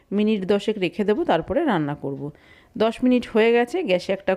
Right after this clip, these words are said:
কড়াই বসিয়ে কড়াইটা খুব ভালো করে গরম করে নিয়েছি। এবার এই গরম কড়াইয়ের মধ্যে দিয়ে দিচ্ছি সর্ষের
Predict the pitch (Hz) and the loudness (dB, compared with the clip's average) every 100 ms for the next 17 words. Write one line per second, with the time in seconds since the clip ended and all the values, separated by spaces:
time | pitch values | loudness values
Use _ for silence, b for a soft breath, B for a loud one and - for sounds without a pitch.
0 | 190 180 185 196 214 - 381 - - 170 | 2 2 2 2 0 0 -2 0 0 -2
1 | 180 - 170 170 170 170 180 175 165 185 | -4 -6 -4 -2 0 0 -2 -2 0 -2
2 | 208 220 220 226 233 226 320 208 233 233 | -2 0 0 2 0 -2 -2 2 4 2
3 | 202 180 185 208 180 160 170 180 202 170 | 2 0 0 0 0 0 0 -2 -2 0
4 | 160 170 - - 381 B B B - 247 | 0 -2 -6 -2 -2 B B B -2 0
5 | 240 240 | 2 0